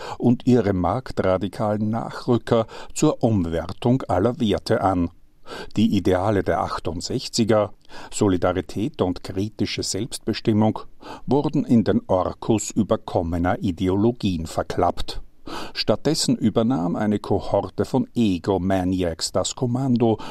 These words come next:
nicht selten mit Rasierklingen an den Ellbogen,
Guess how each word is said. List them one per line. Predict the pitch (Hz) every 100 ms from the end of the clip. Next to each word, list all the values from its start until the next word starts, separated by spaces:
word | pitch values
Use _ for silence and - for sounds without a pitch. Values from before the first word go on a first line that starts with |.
| -
nicht | 90 90 -
selten | - 101 87 - 92
mit | 87 -
Rasierklingen | - - - 104 90 - 92 95 98 101
an | 104 98
den | 110
Ellbogen, | 127 123 117 117 107 107 107